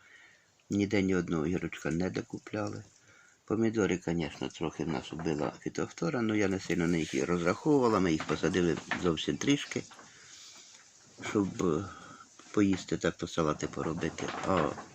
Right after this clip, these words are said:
закатувати не, не закатували. Трошки закатали, конечно, но є багато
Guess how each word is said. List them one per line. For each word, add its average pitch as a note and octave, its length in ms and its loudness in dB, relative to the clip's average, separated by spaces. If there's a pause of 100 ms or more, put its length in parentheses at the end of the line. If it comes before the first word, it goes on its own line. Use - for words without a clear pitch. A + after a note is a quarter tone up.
(140)
закатувати F2+ 680 -2
не, D2+ 220 -2
не E2 180 -2
закатували. E2 680 -2 (260)
Трошки B2+ 320 2
закатали, G2+ 600 -2
конечно, F2 380 -4
но F#2+ 180 -4 (1500)
є A#2 160 6
багато G2+ 500 2